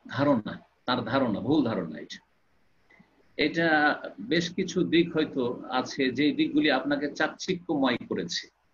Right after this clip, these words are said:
যেটাকে কোরআনের ভাষায় বলা হয়েছে ওয়াজুয়্যানা লাহুম সু আমালিহিম। হ্যাঁ, মন্দ কথা কাজগুলিকে সুশোভিত করে পেশ করা হয়।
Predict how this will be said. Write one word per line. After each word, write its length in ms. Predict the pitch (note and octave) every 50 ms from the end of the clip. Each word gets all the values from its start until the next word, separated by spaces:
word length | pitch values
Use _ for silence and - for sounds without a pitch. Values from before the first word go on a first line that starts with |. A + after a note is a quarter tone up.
| _ _ _ _ _ _ _ _ _ _ _ _ _ -
যেটাকে 300 | - B2+ C3 C#3 C#3+ D3
কোরআনের 380 | C#3+ - D3 D3 D#3 D#3+ D3+ C#3
ভাষায় 300 | C#3+ D3+ - D#3+ D3+ C3+
বলা 160 | C#3+ D3 D3
হয়েছে 300 | D3 D3+ D3+ - - D#3
ওয়াজুয়্যানা 580 | C3 B2+ B2 D3 F#3 F3+ E3+ F3+ F3 E3+ E3
লাহুম 200 | D#3+ D#3+ D#3+ D#3
সু 280 | D3 B2+ - E3+ D#3+ C#3
আমালিহিম। 680 | G2+ A#2+ B2 A#2+ A#2+ A#2 A2 G#2 F#2+ F#2+ - F2 - - _ _ _ _ _ _ _ _ _ _ _ _ _ -
হ্যাঁ, 180 | A#2 B2 A#2+
মন্দ 440 | A#2 A2 C3+ D3 D3+ D3+ D#3+ E3 E3+ C#3 -
কথা 240 | C#3+ C#3+ - E3
কাজগুলিকে 720 | D#3 - D#3+ D#3+ D3+ D3+ D#3+ E3+ E3+ E3 D#3+ - E3+ D#3+
সুশোভিত 520 | C#3 - E3 D3+ - F3+ F3 E3+ F#3 F3+ F3+
করে 240 | D#3 C#3+ D#3 C#3 C3+
পেশ 260 | - C3+ B2 A#2+ -
করা 200 | - A2+ G2+ E2
হয়। 200 | - - -